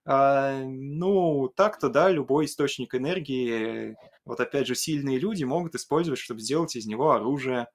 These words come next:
Но, м, конкретно с антиматерией все еще очень-очень далеко от этой, от эт-,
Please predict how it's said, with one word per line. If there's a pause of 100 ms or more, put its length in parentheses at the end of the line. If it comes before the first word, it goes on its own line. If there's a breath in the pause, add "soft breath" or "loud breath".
(460)
Но,
м,
конкретно
с
антиматерией
все
еще
очень-очень
далеко
от
этой,
от
эт-,